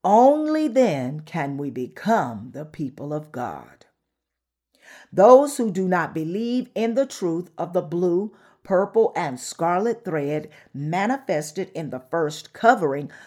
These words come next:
of the tabernacle cannot actually wash away their sins by faith. Those who do not believe in this truth cannot become God's children.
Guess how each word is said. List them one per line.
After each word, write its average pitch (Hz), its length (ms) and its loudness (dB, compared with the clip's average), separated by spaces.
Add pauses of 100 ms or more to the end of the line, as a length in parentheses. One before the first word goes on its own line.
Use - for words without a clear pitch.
(180)
of - 160 -6
the 120 100 -10
tabernacle 139 1000 -4 (300)
cannot 156 560 -6 (100)
actually 233 800 -4 (160)
wash 147 500 -6
away 240 300 -2
their 233 220 -2
sins 143 800 -6 (240)
by 147 360 -8 (100)
faith. - 400 -12 (1800)
Those 262 440 8
who 202 140 0
do 170 160 0
not 160 300 -2
believe 170 580 -4 (140)
in 247 300 -2
this 202 260 -2
truth 107 540 -12 (500)
cannot 220 640 0
become 143 680 -4
God's 139 480 -10
children. 98 560 -8